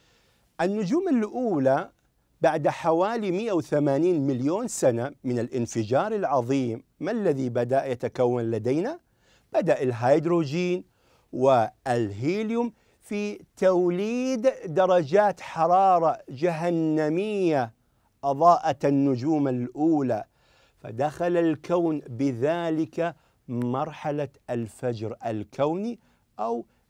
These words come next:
إعادة التأين التي انتهت تقريبًا ووفقًا للعلماء بعد حوالي خمسمائة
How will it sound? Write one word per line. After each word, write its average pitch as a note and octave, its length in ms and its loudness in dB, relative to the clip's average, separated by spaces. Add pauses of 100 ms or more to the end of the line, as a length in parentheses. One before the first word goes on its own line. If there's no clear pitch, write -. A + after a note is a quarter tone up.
(120)
إعادة F3+ 600 -6 (200)
التأين D3 1080 -4 (440)
التي D3 680 -4 (260)
انتهت C3 540 -6 (260)
تقريبًا B2 540 -2 (720)
ووفقًا G#3+ 440 -2
للعلماء G#3 640 -2
بعد E3 340 -4
حوالي F3+ 640 -4
خمسمائة D#3+ 680 -10